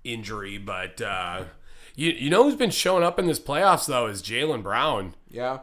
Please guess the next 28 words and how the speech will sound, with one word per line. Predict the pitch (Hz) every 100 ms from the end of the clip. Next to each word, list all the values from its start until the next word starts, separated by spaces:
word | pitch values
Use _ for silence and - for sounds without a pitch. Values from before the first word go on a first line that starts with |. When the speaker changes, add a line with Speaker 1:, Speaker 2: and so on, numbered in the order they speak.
| -
Speaker 1:
Jaylen | 139 202 160
Brown | 156 202
dropped | 135 135 -
forty | - 147 165 190
yesterday, | 139 113 110 - 113 104 107 95 - _ - _ -
and, | 113 113 113 110 110 101 101 -
uh, | 135 113 123
granted, | 139 143 131 92 85 - - - -
you | 135
know, | 113
they | 113
didn't | 127 123 95
win, | 110 170 170 120 107
but | 110 104
they | 143
were | 196 190
down | 113 135 139 165 143 -
twenty-six | 139 143 143 - - 170 147 110 -
at | 139 117
one | 135 120
point, | 104 139 120 98 92 - - - -
and | 139 131 123 127
the |
Boston | 117 143 151 151
Celtics | 143 139 139 131 -
still | - 156
made | 139 135
it | 131 120 -